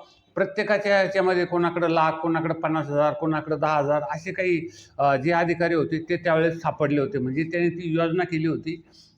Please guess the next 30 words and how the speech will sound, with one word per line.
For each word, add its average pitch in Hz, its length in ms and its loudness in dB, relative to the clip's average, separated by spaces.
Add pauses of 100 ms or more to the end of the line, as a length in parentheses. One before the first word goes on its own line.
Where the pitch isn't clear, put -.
(100)
आणि, 170 380 2
अ, 165 160 2
लाचपत, 156 380 -2 (120)
लाचलुचपत 156 800 -2
नाही. 160 140 -2 (400)
मग 165 160 -4
प्रत्येकाला 202 640 2 (100)
वेगवेगळ्या 190 320 2
पद्धतीची 175 460 -4
उत्तरं 180 400 0
द्यायला 165 200 2
लागले. 151 260 0
कोणी 147 340 0 (300)
"नाही, 165 160 0
मी 165 100 2
सकाळीच 170 420 0
नेले 143 200 0
होते, 151 260 0
मला 147 240 2
त्या 151 180 -2
बँकेत 147 400 -2
भरायचे 127 380 -2
होते, 131 380 -8 (340)
मी 143 120 -2
अमुक 156 320 0
अमुक 156 300 0
या 139 80 0 (100)
फलाण्याला 151 420 2
द्यायचे 147 340 -2
होते 139 500 -4